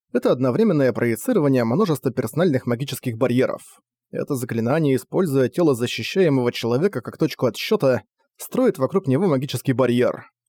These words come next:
Поскольку цели магии зарегистрированы заранее, нет необходимости ни в прямом наблюдении, ни в переустановке координат. Если способности оператора магии позволяют, эта магическая броня может быть вызвана множество раз на множество людей.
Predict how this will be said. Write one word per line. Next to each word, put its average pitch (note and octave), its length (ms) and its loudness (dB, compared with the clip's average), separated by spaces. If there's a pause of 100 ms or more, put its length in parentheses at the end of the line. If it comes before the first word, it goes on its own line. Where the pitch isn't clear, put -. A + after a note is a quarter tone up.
(240)
Поскольку C3 440 -2
цели C#3 260 0
магии C3 300 2
зарегистрированы A#2+ 760 -2
заранее, C3+ 580 0 (340)
нет A3+ 220 2
необходимости B2 640 0
ни F#3 140 2
в - 80 -6
прямом B2+ 300 2
наблюдении, B2+ 680 2 (140)
ни A3 160 2
в - 60 -4
переустановке C3+ 600 -2
координат. A#2 640 -2 (420)
Если F3+ 380 0
способности D#3 640 -2
оператора C3 420 0
магии B2+ 300 0
позволяют, B2 680 0 (500)
эта G3+ 220 0
магическая C3 580 0
броня C#3+ 320 0
может C#3+ 220 0
быть A#2+ 160 -4
вызвана C#3 440 0
множество B2 460 0
раз E3+ 200 0
на C3+ 80 0
множество B2+ 400 0
людей. A#2+ 500 0